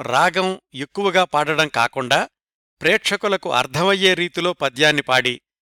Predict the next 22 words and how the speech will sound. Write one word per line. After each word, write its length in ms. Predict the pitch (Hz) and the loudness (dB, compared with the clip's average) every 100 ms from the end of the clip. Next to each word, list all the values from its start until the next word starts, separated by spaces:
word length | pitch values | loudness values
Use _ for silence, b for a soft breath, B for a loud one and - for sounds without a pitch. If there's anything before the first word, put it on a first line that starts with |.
| _ _ | _ _
ప్రజల 280 | 135 135 156 | -2 2 4
మన్ననలను 540 | 139 131 143 139 135 135 | 4 2 2 2 0 -4
పొందుతూ 360 | 131 120 139 | -8 -8 -10
ఉండేవాళ్లు. 500 | 123 117 120 117 98 _ _ _ _ - | -8 -2 0 0 -4 _ _ _ _ -4
ఆయన 220 | 127 139 | -2 0
పద్యం 360 | - 131 123 196 | -2 -4 0 0
పాడుతూ 420 | 170 175 - 175 | 0 0 -2 -6
ఉంటే 180 | 165 180 | -4 -4
ఒక 160 | 160 | -4
తెలుగు 380 | 151 - 156 196 | -8 -8 -6 -6
మాస్టారు 480 | 202 190 - 180 175 | -4 -4 -2 -2 -2
తెలుగు 300 | - 147 180 | -6 -8 -8
పాఠం 280 | 180 165 156 | -6 -6 -6
చెబుతున్నట్లుగా 800 | 135 143 - 147 143 135 139 143 _ _ _ | -8 -12 -10 -12 -10 -6 -4 -4 _ _ _
ఉండేదట. 420 | 139 131 110 104 - - _ _ _ _ _ _ _ | -6 -2 0 -2 -4 -14 _ _ _ _ _ _ _
అలాగే 640 | 143 190 190 156 143 151 _ _ _ _ - | 4 6 6 6 4 0 _ _ _ _ -2
పద్యం 340 | 143 143 214 | -2 2 0
పాడేటటువంటి 800 | 208 139 160 208 202 185 170 147 | 2 2 4 4 2 -2 -4 -4
సమయంలో 720 | 135 127 147 147 147 127 113 - _ _ _ _ _ | -2 0 2 2 2 0 0 -8 _ _ _ _ _
వెంకటరామయ్య 640 | 127 160 208 185 170 165 156 | -4 -2 0 2 2 4 4
గారి 240 | 151 131 | 4 2
ముఖాభినయం, 920 | - 120 - 170 170 147 147 143 151 | -4 -8 -2 0 0 2 2 0 -2